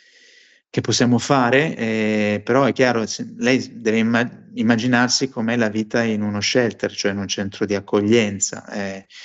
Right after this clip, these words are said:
è come ritornare al campeggio quando si era ragazzi, solamente che non si è in vacanza e che per dei mesi, a, a tempo indeterminato si deve vivere una situazione del genere. È molto difficile, soprattutto per le famiglie che,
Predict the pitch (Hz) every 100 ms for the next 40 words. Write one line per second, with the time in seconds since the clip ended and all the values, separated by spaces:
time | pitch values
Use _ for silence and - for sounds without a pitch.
0 | - - - - - - 113 117 113 117
1 | 120 120 117 110 107 117 110 123 120 113
2 | 110 110 110 - 110 107 113 123 117 -
3 | 98 - 104 123 117 101 98 107 101 113
4 | 113 143 131 113 117 - 135 139 107 104
5 | 117 110 98 104 101 107 104 98 98 98
6 | 98 98 - - - - 101 113 120 123
7 | 107 110 113 120 - 101 107 104 98 _
8 | _ _ - 117 117 113 113 123 117 131
9 | 110 107 107 120 - 95 98 98 98 104
10 | 101 - 107 101 104 101 101 101 101 95
11 | 104 110 131 131 135 131 120 120 101 -
12 | - 113 120 123 127 117 110 120 135 131
13 | 92 85 95